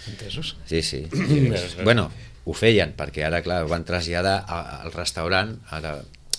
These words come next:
Speaker 2: en teoria, per això han aconseguit la tercera estrella, perquè la cuina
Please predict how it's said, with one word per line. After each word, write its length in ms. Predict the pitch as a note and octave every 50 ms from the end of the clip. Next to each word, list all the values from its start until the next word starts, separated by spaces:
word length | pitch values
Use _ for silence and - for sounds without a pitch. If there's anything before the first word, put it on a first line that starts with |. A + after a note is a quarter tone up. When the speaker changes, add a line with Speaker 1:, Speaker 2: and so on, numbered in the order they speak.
| - - D#2
Speaker 2:
en 100 | D2 -
teoria, 480 | - - D#2+ D#2 D#2 E2+ E2+ E2+ E2 D#2+
per 120 | - D2 -
això 240 | - E2 D#2 D2+ - - -
han 200 | E2 D#2+ D#2 D#2
aconseguit 460 | D#2+ - E2 E2 - D#2 D#2+ D#2+ D2+
la 80 | D#2 D#2
tercera 340 | D#2+ D#2 - - D#2+ C#2+ C#2
estrella, 400 | - - - F#2+ F#2 F2 F2+ E2
perquè 240 | E2+ D2 C2 C#2+ C#2 C#2+
la 100 | D2 D2
cuina 380 | - - F2+ F2+ F2 F2+ F2